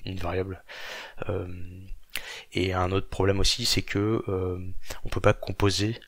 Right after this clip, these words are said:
les opérations sur les variables mutables. Donc tout à l'heure j'ai parlé, euh, si on fait un read, une modification et puis qu'on fait une écriture ensuite, eh ben on peut avoir un accès concurrent entre le read et l'écriture.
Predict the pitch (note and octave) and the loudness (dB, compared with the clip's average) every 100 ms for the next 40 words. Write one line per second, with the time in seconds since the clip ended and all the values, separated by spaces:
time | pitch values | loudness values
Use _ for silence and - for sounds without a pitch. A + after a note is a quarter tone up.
0 | - G2 F#2+ F#2+ F#2+ A#2 - G2 F#2+ F#2+ | -2 -2 4 4 6 4 4 4 6 4
1 | F#2 G2 F#2+ F#2+ - - - - - - | 2 0 -2 -2 -10 -18 -20 -20 -8 -6
2 | G2 - F#2+ G#2+ G2 F#2 F2+ G2+ G2 F2+ | -6 4 8 8 8 6 8 8 6 2
3 | F#2 - G2 G2 F#2+ G2 G#2+ F#2+ F#2+ G2 | 2 2 4 6 8 6 4 2 2 2
4 | - G2 - A2 G#2 F#2+ - - F#2 F#2 | 4 4 4 4 2 0 -2 0 0 -2
5 | - - F#2 F2+ - A#2+ - - - - | -2 0 2 2 0 -2 -4 -6 -4 2
6 | F#2+ G2 - F#2+ G#2+ G2 G#2 G2 - G2+ | 2 2 4 8 8 8 2 2 2 4
7 | A2+ G2+ - F#2+ G2 A2+ - F#2+ - F#2 | 4 4 2 4 4 2 2 0 0 -4
8 | G2 | -6